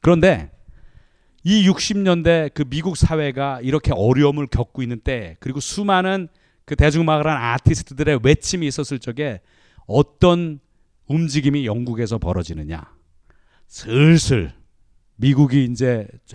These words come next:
헤맬 때 영국 애들이 이제 미국에 상륙할 준비를 하고 있는 거예요. 이런 걸 무슨 저, 무슨 저 전쟁처럼 여러분들 인식하면 안 돼. 그런 작전을 세운 건 아니에요.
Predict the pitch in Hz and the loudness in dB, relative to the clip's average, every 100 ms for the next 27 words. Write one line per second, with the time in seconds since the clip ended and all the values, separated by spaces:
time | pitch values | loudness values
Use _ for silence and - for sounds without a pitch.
0 | - 220 208 151 - 135 82 _ _ _ | -6 0 0 0 4 2 2 _ _ _
1 | _ _ _ 123 135 127 127 117 120 113 | _ _ _ -2 0 4 4 6 4 4
2 | 104 117 104 98 _ _ _ _ - 123 | 2 -2 -2 -16 _ _ _ _ 6 8
3 | 131 123 131 - 165 160 - 120 110 113 | 8 8 6 4 2 0 2 0 0 -4
4 | 110 120 113 92 82 78 _ _ - 135 | -4 -4 -6 -8 -10 -12 _ _ 4 4
5 | 156 160 117 170 143 - 139 - - - | 6 4 6 6 6 4 4 2 -16 -20
6 | - 120 147 147 - 101 143 143 180 180 | -2 4 6 6 4 4 6 8 8 6
7 | 175 143 143 147 139 151 170 160 170 120 | 6 6 6 6 6 6 6 6 6 4
8 | 131 127 - - - 151 165 139 - 190 | 2 0 -2 -18 4 6 6 2 6 6
9 | 175 180 180 185 170 87 139 156 113 92 | 8 8 6 6 2 6 6 8 6 6
10 | 101 101 | 4 2